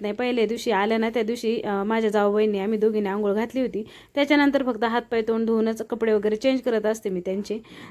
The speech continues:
तर, अं, इथं मी त्यांना मदत, एवढी मदत मला करायलाच लागते, कारण त्यांना उठताच येत नाही. अक्षरशः लहान, अं, तान्या बाळासारखं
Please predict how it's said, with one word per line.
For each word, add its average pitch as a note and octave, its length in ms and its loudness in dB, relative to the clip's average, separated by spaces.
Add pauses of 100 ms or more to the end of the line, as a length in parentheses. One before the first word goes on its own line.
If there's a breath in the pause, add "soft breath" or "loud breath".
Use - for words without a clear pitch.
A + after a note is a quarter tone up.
(100)
तर, C4 100 4
अं, C4+ 100 6
इथं D#4 240 4
मी D4 120 6
त्यांना C#4+ 260 4
मदत, C4 300 2
एवढी D4+ 300 6
मदत C4 300 2
मला B3 160 2
करायलाच A#3 440 0
लागते, G#3+ 280 -2
कारण A3+ 280 0
त्यांना A#3+ 380 2
उठताच C4+ 380 2
येत A3+ 120 2
नाही. G3+ 140 -2
अक्षरशः C4 360 0
लहान, C4 320 4
अं, A3 440 -2
तान्या C4+ 220 4
बाळासारखं A#3 640 0